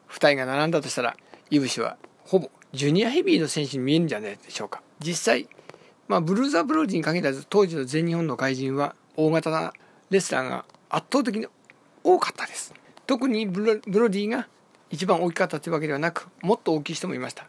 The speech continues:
当然ね、馬場さんも二メーターを超えてます。鶴田も同じぐらい大きかった。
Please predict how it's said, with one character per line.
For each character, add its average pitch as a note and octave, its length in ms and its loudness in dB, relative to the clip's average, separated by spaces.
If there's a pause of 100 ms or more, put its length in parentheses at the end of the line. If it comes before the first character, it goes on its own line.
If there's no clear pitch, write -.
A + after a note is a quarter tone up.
(120)
当 C#3 180 -4
然 F3 180 0
ね、 F#3 180 -2 (560)
馬 C3+ 120 2
場 C#3+ 80 2
さ C#3 140 0
ん C#3 100 -4
も C#3 240 -4
二 C#3 100 -4
メ C#3+ 100 2
ー C#3+ 40 0
タ C#3+ 100 0
ー - 40 2
を - 60 -10
超 D3+ 100 -2
え D3+ 40 -2
て E3+ 80 -4
ま E3+ 140 -2
す。 - 180 -12
鶴 G3+ 180 -2
田 B3 100 0
も - 260 -4
同 D3+ 220 0
じ G3+ 100 -4
ぐ A3+ 80 -2
ら - 80 0
い - 20 0
大 B2+ 160 -4
き - 80 -8
か - 80 -8
っ - 80 -12
た。 - 160 -16